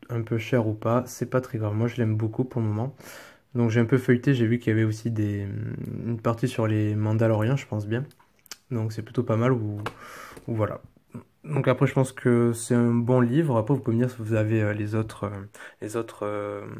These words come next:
livres, euh, genre par exemple le, le code Sith ou et cetera, s'ils sont pas, s'ils sont bien ou pas, parce que je pense m'acheter, euh, tous me les acheter.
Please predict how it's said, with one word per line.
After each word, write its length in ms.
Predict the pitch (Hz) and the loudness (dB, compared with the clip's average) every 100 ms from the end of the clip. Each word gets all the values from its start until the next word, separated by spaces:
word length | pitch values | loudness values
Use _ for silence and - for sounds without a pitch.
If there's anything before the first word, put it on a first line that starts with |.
| - | -10
livres, 380 | 113 117 117 107 | -2 0 0 0
euh, 280 | 104 104 107 107 | -2 -2 -6 -6
genre 260 | 107 110 | -4 -2
par 120 | 107 | 0
exemple 200 | 110 110 | -2 0
le, 600 | 107 107 107 107 107 107 | -2 -2 -2 -2 -2 -2
le 100 | 110 | -4
code 260 | 113 - 113 | -2 -2 -2
Sith 320 | - 127 120 | 0 0 0
ou 60 | 110 | -2
et 60 | |
cetera, 500 | 107 107 113 110 143 - - - - | -2 -4 -2 0 -2 -6 -18 -18 -20
s'ils 200 | - - | -16 -12
sont 220 | 110 113 | -4 -2
pas, 300 | 110 117 113 | 0 2 2
s'ils 160 | 107 117 | 0 -4
sont 120 | 120 | 2
bien 120 | 120 | 4
ou 60 | 123 | 4
pas, 100 | 123 | 4
parce 160 | 139 - | 0 -2
que 100 | 110 | -6
je 100 | - | -2
pense 240 | 123 120 | -4 0
m'acheter, 420 | 120 113 107 - - | 0 0 -2 -6 -2
euh, 220 | 113 113 | -2 -2
tous 180 | 143 - | -4 0
me 100 | 123 | 2
les 200 | 117 110 | 2 2
acheter. 400 | 107 - 131 | -2 -6 -8